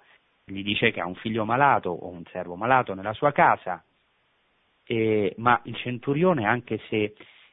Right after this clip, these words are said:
ecco, i, i capi, gli ebre-, degli ebrei di Cafarnao dicono a Gesù: "Si merita che gli fai questo miracolo", lui dice: "No, Signore, io non sono degno, non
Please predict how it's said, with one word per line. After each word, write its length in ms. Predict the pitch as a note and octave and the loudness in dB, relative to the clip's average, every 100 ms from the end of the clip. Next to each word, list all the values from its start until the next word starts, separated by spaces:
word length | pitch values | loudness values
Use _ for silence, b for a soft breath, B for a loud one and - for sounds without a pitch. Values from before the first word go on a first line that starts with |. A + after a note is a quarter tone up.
| _ | _
ecco, 480 | - G2 - F#2 F2 - | -14 -14 -4 -2 -2 -6
i, 480 | F2+ E2+ B1+ - | -8 -8 -10 -14
i 40 | - | -6
capi, 800 | - G2+ A#2 - F2 D#2+ D2+ - | 2 4 4 2 -8 -12 -14 -16
gli 120 | F2 | -14
ebre-, 340 | E2 E2 F2+ - | -10 -8 -10 -10
degli 300 | F#2 E2+ F2 | -16 -12 -10
ebrei 400 | F2 B2 B2 F#2+ | 0 4 4 2
di 80 | |
Cafarnao 720 | F#2 F2+ - B2+ G#2+ F#2 F2 E2+ | -4 -2 4 4 2 -2 -6 -4
dicono 300 | G#2+ A2 G#2 | -4 0 0
a 60 | |
Gesù: 360 | F#2+ F#2+ - G#2+ | -2 -4 -6 -8
"Si 140 | - | -4
merita 520 | G2 D3+ C3 A2 G2 F#2 | 2 4 4 2 -2 -4
che 100 | G2 | -4
gli 80 | |
fai 120 | G2 B2 | -2 -2
questo 260 | B2 - | -2 -4
miracolo", 440 | D#3 F#3 F3 A#2+ A#2+ | 2 4 4 2 0
lui 160 | B2+ | 0
dice: 440 | A#2 A2 - G2+ b b _ | 0 -2 -2 -4 b b _
"No, 180 | C3 A2 | 0 2
Signore, 560 | - F#2+ F#2 E2 E2 | 2 0 2 2 4
io 100 | G#2+ | 4
non 160 | A2 G#2 | 4 0
sono 300 | - A#2 G#2 | 0 2 4
degno, 500 | G2 F2 E2+ E2+ E2+ _ b _ _ _ _ | 4 2 2 0 -2 _ b _ _ _ _
non 260 | B2 B2+ | 4 6